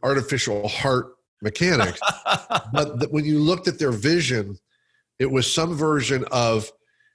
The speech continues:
Speaker 1: "We make sure that more people get to become grandparents and spend time with their grandkids."
Speaker 2: Wow.
Speaker 1: So that they're, and they translated that to the team. So that front desk person who's answering the phone is not taking a call from a customer.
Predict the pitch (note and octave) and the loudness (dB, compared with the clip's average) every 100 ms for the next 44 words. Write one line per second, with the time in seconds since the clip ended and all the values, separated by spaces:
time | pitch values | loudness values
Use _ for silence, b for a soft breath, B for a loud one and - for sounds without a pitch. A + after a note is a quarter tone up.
0 | _ - G#2 D3 D#3 D#3 C3+ - - C3+ | _ -10 -2 2 2 2 0 -8 -2 0
1 | C3+ - - D3+ D3 C3+ B2+ G#2+ _ - | 0 0 -2 0 2 2 0 -2 _ -4
2 | A2 A2 A#2+ C3 B2+ - B2 A#2+ A#2 G#2+ | -4 -2 0 0 -2 0 0 0 -2 0
3 | - A2+ - F#2 A2+ B2 G#2 F#2 G#2 G#2 | 0 -2 -2 -4 -4 -2 -2 0 2 2
4 | G2+ A2 G#2 F#2+ G2 - G2+ F2+ F#2+ F#2+ | 0 0 0 -2 -6 -6 -6 -4 -4 -4
5 | F#2 - E2 G2 G2+ F#2 - - - - | -4 -6 -6 -2 -2 -4 -8 -14 -14 -6
6 | A#2 A#2+ A#2+ A#2 G#2+ F2 E2 - _ _ | -2 0 2 0 0 -4 -8 -14 _ _
7 | _ _ _ - D3+ C#3 C3+ D3 C3 C#3 | _ _ _ -2 0 2 2 2 2 2
8 | C#3+ B2+ - E3+ F3+ D#3 D3 C#3+ C#3 C#3+ | 2 2 2 2 2 2 2 2 2 0
9 | B2+ A#2 G3 A#3+ D3 G#2 C3 C3+ - E3+ | 0 0 0 2 0 2 2 2 0 -2
10 | F3 A2+ E3+ G#3+ - D#3+ C3 D3+ C3+ B2 | 0 2 0 0 -2 -2 0 0 0 2
11 | D3 C#3+ C3+ B2 A#2+ D#3 F#3 D3 A#2+ A#2 | 0 0 -2 -2 0 0 2 2 0 -2
12 | B2+ B2+ D3 F#3 - D#3 C#3 A#2+ - C3 | -2 0 0 0 0 -2 -2 -6 -4 -2
13 | B2+ A2+ G#2+ G2+ C3 A#2+ - F#2 E2 | 0 -2 -8 -6 -2 0 -2 -8 -10